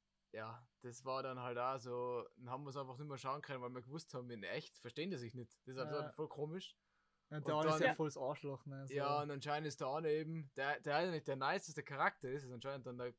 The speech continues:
Speaker 1: das größte Arschloch überhaupt. Den haben sie halt dann
Speaker 3: <laughs>
Speaker 1: abgesetzt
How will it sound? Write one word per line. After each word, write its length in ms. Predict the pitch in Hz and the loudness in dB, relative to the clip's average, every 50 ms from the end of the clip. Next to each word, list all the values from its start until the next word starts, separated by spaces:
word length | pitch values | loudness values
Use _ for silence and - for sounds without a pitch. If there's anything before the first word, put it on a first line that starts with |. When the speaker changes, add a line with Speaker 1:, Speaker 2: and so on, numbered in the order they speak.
| _ | _
Speaker 1:
das 140 | - 123 113 | -14 -14 -10
größte 320 | - 127 135 151 - - 117 | -4 -2 -2 -2 -2 0 0
Arschloch 280 | 120 135 - 127 120 | 0 0 -2 -4 -6
überhaupt. 420 | 147 165 143 110 107 123 139 - - - - _ _ - - - _ _ _ _ - | -6 -4 -2 -2 -2 -2 -4 -6 -12 -20 -20 _ _ -20 -20 -20 _ _ _ _ -6
Den 100 | 127 127 | -2 0
haben 140 | 131 147 156 | 2 4 4
sie 80 | 151 156 | 8 8
halt 100 | - - | 8 8
dann 100 | 143 135 | 8 6
Speaker 3:
<laughs> 0 | |
Speaker 1:
abgesetzt 720 | 123 151 - - - - - 185 202 - - - - - | 2 0 0 -2 -2 2 2 2 2 2 -2 -6 -8 -12